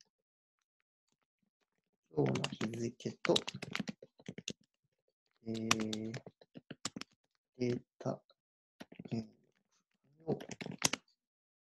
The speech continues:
すね。じゃあ、コントロールS、コマンドSで保存して、公開ボタンを押し、ウェブアプリケーションとして導入を押して、ニューですね。で、更新。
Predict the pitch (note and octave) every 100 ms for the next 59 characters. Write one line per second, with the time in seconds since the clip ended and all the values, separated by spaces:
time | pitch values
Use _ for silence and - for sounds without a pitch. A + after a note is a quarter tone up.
0 | _ _ _ _ _ - _ _ _ _
1 | _ B2+ B2 - - - E3+ - C#3 C3+
2 | B2 A#2+ - A2+ G#2+ A2 - B2+ A#2 A2+
3 | A2 - F#3 - - - A#2+ - G#2+ A#2+
4 | - D#2+ - - G3+ - _ - B2 A#2+
5 | A#2 - - - - - G#2+ - - -
6 | - - D3 E3 D#3 D3+ - A#2 A#2+ -
7 | - - _ - C3 - - - D#3+ D#3
8 | _ _ _ - A3+ A#3 - -